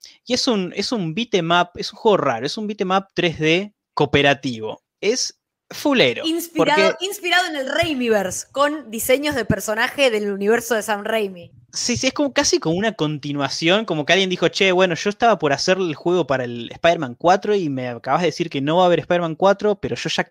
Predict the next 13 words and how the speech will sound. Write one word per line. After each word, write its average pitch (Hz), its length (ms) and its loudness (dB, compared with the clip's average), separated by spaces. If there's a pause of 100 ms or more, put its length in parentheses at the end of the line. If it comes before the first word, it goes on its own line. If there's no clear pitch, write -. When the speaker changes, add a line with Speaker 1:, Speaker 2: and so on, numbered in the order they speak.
Speaker 1:
quiero 160 220 0
empezar 156 300 0
a 165 60 6
hacer 180 120 -4
el 165 60 -2
juego, 202 240 2 (320)
así - 200 -8
que 311 120 -6
lo 262 80 0
voy 226 100 6
a 190 60 6
hacer 165 180 2
igual 120 460 -2